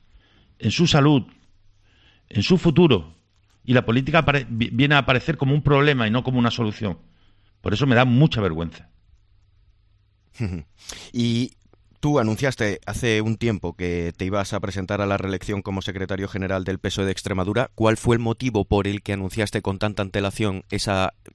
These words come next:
Speaker 2: esa candidatura?
Speaker 1: Pues para que no perdamos el tiempo en discusiones inútiles y nos dediquemos a lo importante. Para que concentremos toda. Para mí lo más cómodo se-, hubiera sido lo contrario. Decir, "Mira, yo no me comprometo a nada, ya veremos, ya".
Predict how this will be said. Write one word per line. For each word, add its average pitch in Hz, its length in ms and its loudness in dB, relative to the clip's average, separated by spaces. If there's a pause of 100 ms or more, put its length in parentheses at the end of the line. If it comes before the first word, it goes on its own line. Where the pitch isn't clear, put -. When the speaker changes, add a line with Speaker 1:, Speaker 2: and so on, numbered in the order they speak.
(240)
Speaker 2:
esa - 260 -4
candidatura? 107 560 0 (560)
Speaker 1:
Pues 87 140 2
para 90 220 2
que 82 80 -2
no 92 120 0
perdamos 110 320 2
el 87 80 -4
tiempo 98 240 0
en 90 60 -2
discusiones 98 440 -2
inútiles 90 440 -2 (500)
y - 40 -8
nos 90 140 -2
dediquemos 92 320 0
a 107 60 2
lo 107 60 4
importante. 87 520 -2 (400)
Para - 160 2
que 98 100 0
concentremos 107 720 0
toda. 110 380 -2 (600)
Para 131 120 4
mí 185 120 4
lo 196 100 6
más 147 140 2
cómodo 151 560 2 (200)
se-, - 220 -2
hubiera 120 240 4
sido 135 160 2
lo 117 80 4
contrario. 85 440 -2 (340)
Decir, 95 160 -4
"Mira, 113 140 0
yo 139 160 -2
no 143 80 0
me 135 200 2
comprometo 120 440 -2
a - 20 -4
nada, 139 320 4
ya 131 100 2
veremos, 131 480 2
ya". 120 160 2